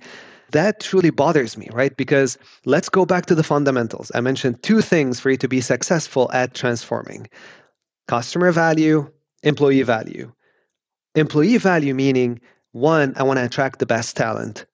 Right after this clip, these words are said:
Two, I wanna retain the talent that I have.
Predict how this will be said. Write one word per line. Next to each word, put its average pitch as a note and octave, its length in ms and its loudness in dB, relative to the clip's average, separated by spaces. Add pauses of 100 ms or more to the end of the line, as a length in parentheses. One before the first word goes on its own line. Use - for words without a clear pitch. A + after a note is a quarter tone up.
Two, D3+ 220 2
I A#2+ 60 0
wanna B2 220 2
retain A#2 640 -2 (460)
the C3+ 100 2
talent A2+ 360 -2
that A2 100 2
I A2+ 80 2
have. - 420 -6